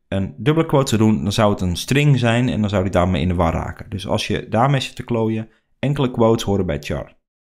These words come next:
Dus, eh, daarom is dat zo. Hij gaat hier nou wel zeggen van, hey, die operator die is nog nooit gevuld. Dit kan nooit, nooit ontstaan, omdat die, dit is leeg. Dit is nog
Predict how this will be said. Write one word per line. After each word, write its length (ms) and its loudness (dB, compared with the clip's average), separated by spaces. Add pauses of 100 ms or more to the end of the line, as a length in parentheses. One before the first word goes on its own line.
(160)
Dus, 400 -12
eh, 340 -2 (220)
daarom 460 -2 (160)
is 140 -2
dat 160 -4
zo. 300 -12 (640)
Hij 260 -2
gaat 260 0
hier 80 2
nou 140 2
wel 380 2
zeggen 340 -2
van, 180 0
hey, 480 4
die 160 0
operator 380 0
die 180 0
is 80 0
nog 200 6
nooit 420 2 (180)
gevuld. 480 0
Dit 140 2
kan 180 4
nooit, 320 2 (160)
nooit 320 2
ontstaan, 520 2
omdat 380 0
die, 380 -8 (640)
dit 200 -4
is 100 -2
leeg. 600 4 (100)
Dit 200 -12
is 160 -12
nog 340 -10